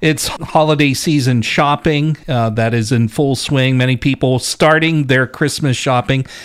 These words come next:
some people wrapping it up this week.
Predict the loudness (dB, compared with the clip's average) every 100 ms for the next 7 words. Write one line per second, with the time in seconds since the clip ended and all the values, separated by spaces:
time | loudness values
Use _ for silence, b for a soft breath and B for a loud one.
0 | B 0 2 2 2 0 2 0 2 2
1 | 2 0 0 2 0 0 -2 -2 -2 -2
2 | -2